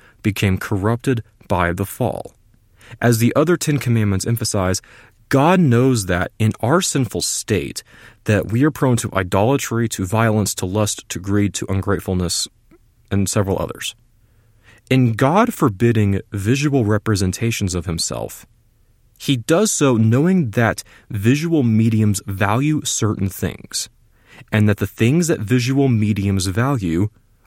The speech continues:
are not the things that God values. But maybe they're things that we value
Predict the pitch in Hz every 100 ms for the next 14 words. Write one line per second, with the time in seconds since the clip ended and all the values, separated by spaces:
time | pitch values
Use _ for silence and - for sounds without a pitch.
0 | _ 110 117 107 101 - 123 - 101 95
1 | 113 107 - 123 143 123 71 - - -
2 | - - - _ _ _ _ _ _ _
3 | - 104 101 117 147 185 160 160 - -
4 | 117 110 98 - 98 92 104 113 120 98